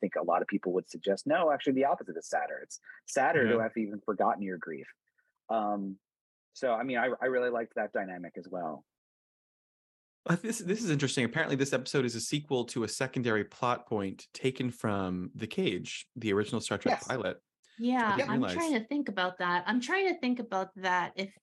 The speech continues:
Speaker 3: they, um, what's the word? Retcon, retconned the Rigel Seven story a little bit
Speaker 2: Mm-hmm.
Speaker 3: because I'm confused a little bit on the timeline. I do think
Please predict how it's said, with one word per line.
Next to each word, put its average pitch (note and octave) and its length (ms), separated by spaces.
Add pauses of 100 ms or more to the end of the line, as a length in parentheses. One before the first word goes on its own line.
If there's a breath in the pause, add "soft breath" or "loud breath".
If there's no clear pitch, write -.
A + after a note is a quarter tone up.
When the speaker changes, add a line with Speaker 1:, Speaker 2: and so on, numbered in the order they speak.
(200)
Speaker 3:
they, F3 960
um, E3+ 720 (1300)
what's F3+ 220
the F#3+ 80
word? E3 280
Retcon, E3+ 720 (220)
retconned F3 720 (120)
the E3 680 (840)
Rigel E3 420
Seven D#3+ 840 (1000)
story G3+ 880 (220)
a A#3+ 60
little C4+ 240
bit C#4 260
Speaker 2:
Mm-hmm. A#3+ 100
Speaker 3:
because G#3 220
I'm F#3+ 140
confused A#3+ 500
a - 20
little B3 160
bit G3 160
on F3 120
the F3 80
timeline. F3 720 (1500 soft breath)
I G3+ 60
do C#4 260
think C4 400